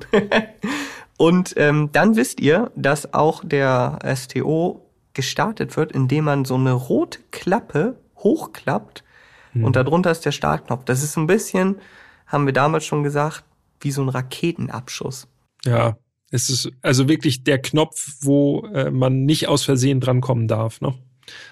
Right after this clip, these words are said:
Speaker 2: Ja. Und diese Klappe, das ist auch ganz interessant. Normalerweise klappt man sie ja eher schnell hoch, drückt und, äh, fährt los.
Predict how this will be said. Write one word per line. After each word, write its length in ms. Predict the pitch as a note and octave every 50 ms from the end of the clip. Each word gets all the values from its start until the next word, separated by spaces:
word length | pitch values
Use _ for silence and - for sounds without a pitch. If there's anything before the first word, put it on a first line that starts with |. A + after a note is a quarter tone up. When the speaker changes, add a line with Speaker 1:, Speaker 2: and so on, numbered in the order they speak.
| _ _ -
Speaker 2:
Ja. 120 | C3 - - - - - -
Und 160 | - D#3+ D#3
diese 240 | G3 G3 E3 D#3 C3
Klappe, 400 | C3 - - F#3+ A#3+ - - D#3+
das 180 | D#3+ C#3+ - E3+
ist 120 | - -
auch 120 | F#3+ F#3
ganz 220 | - A3 F3 - -
interessant. 380 | D3+ C3 B2+ B2+ C#3+ C#3+ A2
Normalerweise 520 | C3+ C#3+ C#3 D#3 F3 F3+ E3+ E3 D#3 D3 D3+
klappt 220 | - - F3+ - -
man 160 | D#3+ D#3 D3+
sie 120 | D3 D#3
ja 120 | D#3 D3+ D#3
eher 520 | - - - E3 E3 E3 E3 D#3+ D3+ D3+
schnell 400 | - - - E3 D#3+ D#3+ E3 D#3+
hoch, 400 | D3 C#3 D#3+ F3+ G#3 A3+ - -
drückt 500 | - - D3 D#3+ G3 G#3+ - - - -
und, 420 | - - E3+ D#3 D3+ D3+ D#3 D3+ -
äh, 260 | - D3+ D3 D3 C3+
fährt 260 | - - D3+ C#3+ B2+
los. 260 | D3 D#3+ F3+ G#3+ -